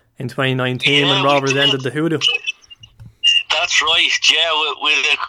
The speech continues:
Speaker 2: great old day. There was, uh, a lot of the lads there. There was, uh, Mick Neville and Peter and a good few of the boys. Uh, and we had a good old day in the, in the Aviva. And as you say,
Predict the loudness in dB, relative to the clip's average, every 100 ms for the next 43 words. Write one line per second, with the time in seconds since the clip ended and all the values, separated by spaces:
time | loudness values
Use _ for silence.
0 | -2 -2 0 0 2 2 0 0 0 0
1 | 0 0 2 0 0 0 2 0 -2 _
2 | -6 -2 0 0 0 0 2 0 -2 -4
3 | -2 -2 -2 -4 -4 -4 -8 -8 -6 -2
4 | 0 0 0 -4 -6 -4 -2 0 0 -2
5 | -6 -4 0 0 0 0 -2 -4 -8 -12
6 | -8 -6 -4 -2 0 0 -2 -4 -2 -2
7 | -2 -4 -8 -16 -20 -20 _ -6 -2 -2
8 | -2 -2 -6 -4 -2 0 0 0 -2 -2
9 | -2 -4 -6 -4 -2 -2 -4 -2 -2 -2
10 | 0 0 0 -4 -2 -2 -2 -4 -4 -2
11 | -4 -4 -2 -2